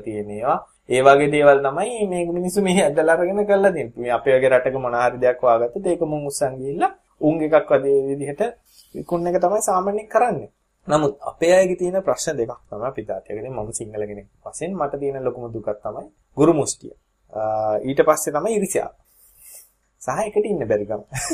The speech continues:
<laughs> මේ පැත්තේ උපුල්ලෙන් නම් මුට අරින්න කොහොමද කියලා ඉතින් තමයි මෙතන ඉන්නේ. ඒ ඌට වඩා ලොකු එකක් කරන්න කොහොමද කියලා තමයි එතන ඉන්නේ. අ,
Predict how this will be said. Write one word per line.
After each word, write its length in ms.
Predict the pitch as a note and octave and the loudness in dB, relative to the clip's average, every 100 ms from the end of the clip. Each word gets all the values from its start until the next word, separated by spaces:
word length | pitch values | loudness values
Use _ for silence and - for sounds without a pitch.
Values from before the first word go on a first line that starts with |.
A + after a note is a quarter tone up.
| F4 F4 | 0 0
<laughs> 360 | D#4 C#4 A#3+ E3 | -2 -8 -18 -16
මේ 180 | - | -6
පැත්තේ 360 | - C#3+ - D#3+ C#3+ | -4 -2 2 6 6
උපුල්ලෙන් 420 | A#2+ C#3+ D3 D3+ | 4 0 -2 -2
නම් 160 | F3+ | -4
මුට 220 | C3 A2+ C#3+ | -6 4 8
අරින්න 340 | C#3+ C#3+ E3 | 10 8 2
කොහොමද 340 | F#3+ G#3 G#3 | 4 4 4
කියලා 300 | A3 G#3 G3+ | 2 6 6
ඉතින් 260 | C3 F#3+ G3 | 8 8 10
තමයි 180 | G#3 A#3 | 10 10
මෙතන 260 | G#3+ G#3+ | 8 6
ඉන්නේ. 280 | F#3+ D#3+ A2+ - F#4 - - F4 E4+ - - - | 6 4 -2 0 0 2 2 4 4 2 -6 -2
ඒ 360 | - D3+ C#3+ C#3+ | 4 6 8 8
ඌට 240 | D3+ D#3+ | 6 10
වඩා 240 | D#3+ D#3+ F#3 | 10 12 10
ලොකු 220 | D#3+ E3 | 10 8
එකක් 220 | E3 D#3+ D#3+ | 6 6 8
කරන්න 280 | D#3 D#3 D#3 | 8 8 6
කොහොමද 300 | D#3 D#3 D3+ | 6 6 4
කියලා 240 | D3+ D#3 | 2 6
තමයි 160 | F#3 G#3 | 8 8
එතන 260 | G3 F3 | 6 2
ඉන්නේ. 400 | C#3+ - - - - - G#3 | 2 -2 -8 -12 -12 -20 -8
අ, 160 | - | 4